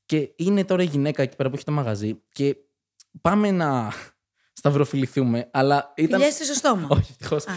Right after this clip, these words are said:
Speaker 1: εύθυχως δεν φιληθήκαμε στο στόμα. Αλλά
Speaker 2: Γιατί
Speaker 1: Ή-
Speaker 2: αυτό είναι κάτι άβολο.
Speaker 1: <laughs> Αυτό ήταν πάρα πολύ άβολο, σίγουρα. Αλλά και πάλι ήταν ένα πολύ άβολο που πηγαίναμε προς τις ίδιες κατευθύνσεις
Speaker 2: Ναι,
Speaker 1: και
Speaker 2: αυτό
Speaker 1: κάπως
Speaker 2: πάντα συμβαίνει,
Speaker 1: χορεύαμε.
Speaker 2: είναι ωραίο. <laughs>
Speaker 1: Και κράτησε ένα λεπτό αυτό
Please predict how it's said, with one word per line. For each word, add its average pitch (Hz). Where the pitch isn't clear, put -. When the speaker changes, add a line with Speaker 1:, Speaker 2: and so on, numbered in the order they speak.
Speaker 1:
εύθυχως 139
δεν 147
φιληθήκαμε 143
στο 107
στόμα. 101
Αλλά 135
Speaker 2:
Γιατί 190
Speaker 1:
Ή- 220
Speaker 2:
αυτό 254
είναι 254
κάτι 165
άβολο. 151
Speaker 1:
<laughs> 147
Αυτό -
ήταν 147
πάρα 151
πολύ 135
άβολο, 131
σίγουρα. 110
Αλλά 143
και 156
πάλι 180
ήταν 190
ένα 196
πολύ 180
άβολο 196
που 185
πηγαίναμε 180
προς 185
τις 190
ίδιες 190
κατευθύνσεις 143
Speaker 2:
Ναι, 226
Speaker 1:
και 196
Speaker 2:
αυτό 135
Speaker 1:
κάπως 175
Speaker 2:
πάντα 208
συμβαίνει, 175
Speaker 1:
χορεύαμε. 139
Speaker 2:
είναι 120
ωραίο. 247
<laughs> -
Speaker 1:
Και 156
κράτησε 175
ένα 175
λεπτό 160
αυτό 143